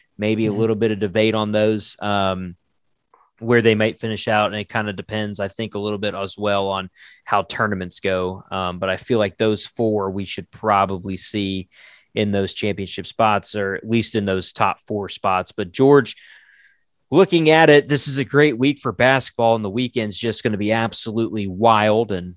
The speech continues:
Speaker 1: and, and I know there's a lot of teams that are on the bubble, trying to get in, trying to get out. Uh, looking at the S E C, 'cause I know that's where you care about the most, um, about this. Uh, I know Tennessee,
Speaker 2: Yeah.
Speaker 1: I've seen a projection of the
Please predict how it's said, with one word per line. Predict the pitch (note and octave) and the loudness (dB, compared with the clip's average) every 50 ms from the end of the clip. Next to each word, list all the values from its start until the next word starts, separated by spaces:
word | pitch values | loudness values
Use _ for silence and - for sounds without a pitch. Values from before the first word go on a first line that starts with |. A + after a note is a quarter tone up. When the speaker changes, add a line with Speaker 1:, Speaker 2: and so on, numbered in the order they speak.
| - - | -16 -14
Speaker 1:
and, | - F#2 F#2 F#2 F#2 F#2 - - | -12 -10 -10 -10 -12 -14 -14 -12
and | F#2 F#2+ F#2 F#2 | -10 -10 -8 -6
I | F2+ F#2 | -6 -6
know | G2 G2+ G#2 G#2 G2+ | -2 0 0 0 0
there's | F#2+ G2+ F#2+ F2+ | 0 -2 -4 -6
a | F#2+ | -6
lot | F2+ F#2 G2 G2 | -4 -2 -2 -2
of | G2 - | -4 -6
teams | - - G#2+ G2+ F#2+ F#2 | -8 -8 -6 -6 -6 -6
that | G2+ F#2 | -6 -4
are | F#2 F2+ - | -4 -4 -2
on | A2 A2+ A#2 A2+ G#2+ | 0 2 2 2 0
the | F#2+ | -2
bubble, | E2+ - G#2+ G#2 G#2 G2 G#2+ G#2+ G#2+ | 0 2 2 2 2 0 -2 -6 -6
trying | - - A#2+ A2+ A2 A2 | -4 -2 0 0 0 0
to | G#2 | -2
get | F2 G#2+ G#2 G2+ | -2 -2 -2 -2
in, | G2+ G#2 G#2 G#2 G#2+ G2 | -2 -4 -4 -4 -6 -8
trying | - - A#2 A2 G#2+ | -4 -2 -2 -2 0
to | G2+ | -2
get | G2 G2 | -2 -2
out. | G2+ G2+ G2 G2 - - _ - - - - _ _ _ - | 0 0 2 0 -2 -4 _ -20 -20 -20 -20 _ _ _ 0
Uh, | G#2+ A2 A2 A2 G#2+ | 2 2 4 2 2
looking | A2+ C3+ F3 E3+ - F3+ F3+ | 2 2 2 2 2 2 4
at | E3+ D#3+ - | 2 4 4
the | D#3 D3+ D3 | 4 4 4
S | C3 - C#3+ | 2 2 -2
E | B2+ | -4
C, | - - C#3 C3+ | -4 -4 -4 -4
'cause | B2 - - | -4 -2 0
I | B2 | 2
know | A#2 A#2 A#2 | 2 4 4
that's | A2+ G#2+ - B2 | 2 2 0 -2
where | A#2+ | -2
you | A2+ A2 G#2 | -2 -2 -4
care | - - A#2+ A2 | -2 0 0 2
about | G#2 A2 G#2 G2 - | 2 2 0 0 -2
the | G2+ | -4
most, | F#2+ G2 F#2+ F#2+ F#2+ - - - - | -2 -2 0 0 -2 -4 -6 -6 -6
um, | F2+ F#2+ F#2+ F#2 F2+ F2+ F2+ - | -4 -4 -2 -2 -4 -4 -6 -8
about | - F2 E2+ F#2+ F2+ F2 - - | -8 -4 -2 -2 -2 -2 -4 -6
this. | G2 F2+ - - - | -6 -6 -6 -6 -6
Uh, | F2+ | -4
I | F2+ F2+ F2+ E2+ D#2+ G2 | -4 -4 -4 -4 -4 -4
know | G2 G2+ G2 F#2 | -4 -4 -6 -6
Tennessee, | - - G#2+ G#2 G2 - - A#2 A#2 A2+ A2 G#2+ G#2+ | -6 -6 -6 -6 -6 -6 -4 -2 -2 -2 -2 -2 -4
Speaker 2:
Yeah. | - G#2+ G2+ G2+ G#2 G2+ G2+ | -6 -8 -10 -10 -8 -2 -2
Speaker 1:
I've | G#2+ G#2 G2+ | 0 0 0
seen | - C3+ C3+ C3 B2+ | 2 2 2 4 2
a | |
projection | - - C3 G#2 F#2 F#2 A2 A#2 B2 B2+ - - - C#3+ A#2+ | 2 0 -2 -2 -2 0 2 4 4 4 2 -2 -4 -2 -2
of | A#2 G2+ G2 | -4 -2 -2
the | G#2+ G2 | -2 -4